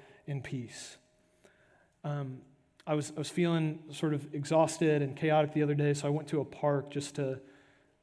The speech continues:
be in nature and enjoy it. So I was on this little patio in this rocking chair that overlooked some trees and then a lake down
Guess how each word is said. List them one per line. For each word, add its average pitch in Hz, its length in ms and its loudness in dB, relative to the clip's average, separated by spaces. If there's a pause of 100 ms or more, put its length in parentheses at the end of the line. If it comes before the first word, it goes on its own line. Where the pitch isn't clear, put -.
be 160 180 2
in 143 180 0
nature 139 580 0
and 127 280 -8 (840)
enjoy 143 380 2
it. 139 120 0
So 147 80 -2
I - 20 2
was 139 100 0
on 147 100 0
this 147 160 -4
little 147 320 2 (320)
patio 143 600 6
in 143 160 0
this 139 220 -4
rocking 139 360 0
chair 143 280 0
that 135 200 -4
overlooked 139 760 0
some 131 300 -6
trees 143 500 -2
and 139 160 -8
then 135 80 -8
a 131 80 -8
lake 135 500 -4
down 135 320 -8